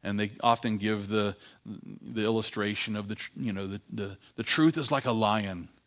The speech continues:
You know, just set it free and it will defend itself.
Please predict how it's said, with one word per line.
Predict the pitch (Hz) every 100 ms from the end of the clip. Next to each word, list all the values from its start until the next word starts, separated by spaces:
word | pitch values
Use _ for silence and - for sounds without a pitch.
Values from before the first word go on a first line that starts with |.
| _ _ _ _
You | 120
know, | 113 110
just | 107 110
set | - 160 151
it | 147
free | - 139 135 131 117 107
and | 107 98 - -
it | 117 123
will | 127
defend | 113 104 139 135 127
itself. | 117 - - 113 110 95 - -